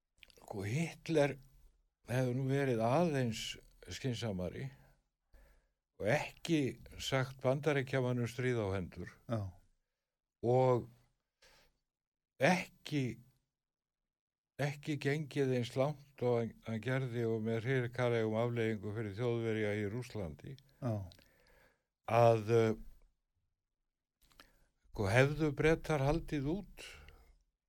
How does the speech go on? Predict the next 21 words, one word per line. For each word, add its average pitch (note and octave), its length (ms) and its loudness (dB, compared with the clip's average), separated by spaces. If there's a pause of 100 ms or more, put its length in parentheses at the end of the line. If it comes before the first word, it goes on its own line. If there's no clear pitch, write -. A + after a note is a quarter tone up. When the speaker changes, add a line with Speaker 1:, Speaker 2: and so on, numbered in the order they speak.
(640)
Speaker 1:
og A2 120 -8
hva-, C3 260 2
hvað C#3 320 2
hefði D3+ 340 0
gerst - 440 -6
það? C#3+ 320 -2 (600)
Þetta A#2+ 300 -2
er G#2+ 80 -2
náttúrulega A#2+ 800 -2 (200)
þessi, G#2+ 340 -4
svona, G2 280 -6
sagnfræðing-, C#3 720 2 (640)
viðtengingarhætti, C#3 1120 2 (800)
<coughs> - 580 2
hvað B2 340 6
ef C#3 380 4 (680)
að, A2+ 420 8
eh, A#2 260 6 (1700)
Speaker 2:
Já, G#2+ 160 6 (880)
já, B2 100 2
nú B2 140 10